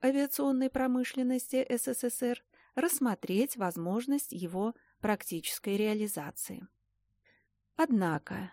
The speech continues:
авиаторы не слишком торопились следовать этим рекомендациям, и пришлось Тихонравову и Чернышову обращаться с личным письмом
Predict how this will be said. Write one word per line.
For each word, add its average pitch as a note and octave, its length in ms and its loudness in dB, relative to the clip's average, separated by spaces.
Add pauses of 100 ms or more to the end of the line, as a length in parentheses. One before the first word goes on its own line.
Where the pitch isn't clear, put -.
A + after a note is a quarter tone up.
(140)
авиаторы F#3+ 920 2
не D4 180 6
слишком A#3+ 540 0
торопились F3+ 640 0
следовать D#3+ 680 -2
этим F#3 300 0
рекомендациям, A3 960 0 (560)
и - 140 6
пришлось A3 920 0
Тихонравову D4 920 4
и B3+ 160 0
Чернышову A#3 920 2 (320)
обращаться C4 920 2 (100)
с - 200 -2
личным G#3 580 0
письмом C#4 560 0